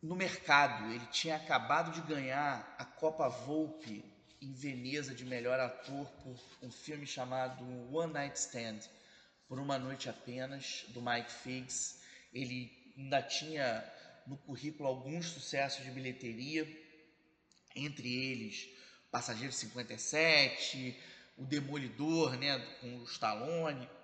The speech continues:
Ele tava muito bem e ele propôs à Marvel de fazer o Pantera Negra. Ele queria ele fazer o Pantera Negra. E tinha uma produtora que chamava Amon Ra Pictures. E a Marvel virou pra ele, "Olha, o Pantera Negra é um personagem muito icônico, né?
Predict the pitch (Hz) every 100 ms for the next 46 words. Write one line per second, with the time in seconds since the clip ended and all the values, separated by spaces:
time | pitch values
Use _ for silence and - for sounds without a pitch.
0 | - - - _ - - 151 151 156 165
1 | 147 160 165 165 175 185 - 190 165 156
2 | 151 147 143 151 156 151 - 156 143 160
3 | 160 151 156 156 135 135 123 123 127 131
4 | 131 - - 131 - 135 131 123 120 117
5 | 113 110 107 - - - - - - 143
6 | 139 147 135 - 139 127 131 131 - -
7 | 135 147 156 113 123 123 - 131 - -
8 | - - - - - - - - 214 233
9 | 214 226 220 202 202 196 185 185 190 185
10 | 143 127 131 131 135 143 139 151 143 147
11 | 160 156 165 156 151 151 160 190 - 151
12 | 165 170 135 - 117 123